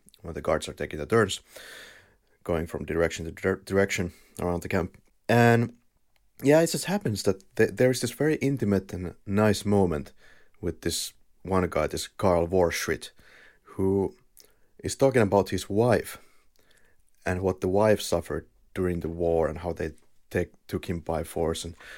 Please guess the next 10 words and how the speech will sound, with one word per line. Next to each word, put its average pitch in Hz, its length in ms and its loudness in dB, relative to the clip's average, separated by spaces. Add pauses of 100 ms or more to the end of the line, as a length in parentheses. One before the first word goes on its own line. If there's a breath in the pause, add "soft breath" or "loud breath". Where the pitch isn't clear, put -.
(160 loud breath)
all 90 160 2
those 87 220 0
nice 90 240 0
memories 87 460 0
that 82 180 -8
they 82 120 0
have 80 240 -4
about 73 360 -6
the, 76 180 -4 (220)
well, 117 340 6